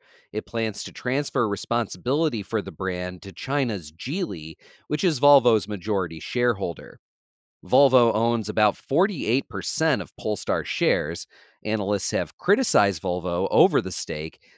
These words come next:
saying it's a drag on the automaker's resources. Geely is preparing to provide more funding to Polestar as part of a potential redistribution of shares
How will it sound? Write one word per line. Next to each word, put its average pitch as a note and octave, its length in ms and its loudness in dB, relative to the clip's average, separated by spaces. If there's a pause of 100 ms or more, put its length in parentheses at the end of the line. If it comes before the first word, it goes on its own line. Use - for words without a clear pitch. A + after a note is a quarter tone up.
saying F#3 380 0
it's A#2+ 180 -2
a A#2 40 -2
drag G2+ 600 0
on F2+ 120 -4
the F2 120 -8
automaker's F2+ 680 -4
resources. - 840 -6 (520)
Geely A2+ 540 -2
is F#2+ 140 -4
preparing A2 520 -2
to - 100 -12
provide G2+ 460 0
more B2 340 2
funding B2+ 520 -2
to - 80 -10
Polestar F2 720 2 (260)
as - 160 -2
part A#3 220 2
of F3+ 80 0
a C3+ 80 2
potential C3 520 -2
redistribution A2+ 1000 -4
of E2+ 120 -4
shares G2 640 0